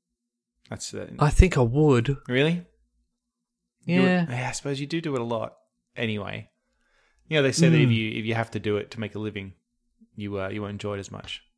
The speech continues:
Speaker 2: Well, I work to play games, and I'm nearly
Speaker 1: Maybe you should start a
Speaker 2: top
Speaker 1: Patreon
Speaker 2: five hundred
Speaker 1: for
Speaker 2: in the
Speaker 1: yourself.
Speaker 2: world for a gamer score.
Speaker 1: Start a Patreon for yourself.
Speaker 2: No,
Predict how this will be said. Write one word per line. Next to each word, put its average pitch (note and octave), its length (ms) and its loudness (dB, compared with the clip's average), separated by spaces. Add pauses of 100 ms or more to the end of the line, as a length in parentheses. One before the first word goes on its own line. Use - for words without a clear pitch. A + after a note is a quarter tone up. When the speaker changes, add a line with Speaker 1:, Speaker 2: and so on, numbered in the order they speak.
Speaker 2:
Well, B2 200 -4
I C3 120 6
work D3+ 380 6
to - 60 -12
play C#3 200 4
games, A#2+ 340 4
and F3 160 8
I'm F#3 160 8
nearly G#3 560 6
Speaker 1:
Maybe F#3 140 -6
you A3+ 40 -4
should A3 140 -2
start D3+ 220 4
a C#3 220 2
Speaker 2:
top D#3+ 180 6
Speaker 1:
Patreon A2 100 0
Speaker 2:
five C#3+ 200 6
hundred C#3+ 360 6
Speaker 1:
for C#3 40 8
Speaker 2:
in C3 80 6
the C3 60 8
Speaker 1:
yourself. A#2+ 140 8
Speaker 2:
world A2 240 6
for A#2+ 220 6
a G#2+ 40 0 (420)
gamer A2+ 300 6
score. G2+ 380 -2 (720)
Speaker 1:
Start - 280 -4
a - 40 -2
Patreon B2 380 0
for - 100 -12
yourself. - 460 -10 (140)
Speaker 2:
No, G3+ 600 8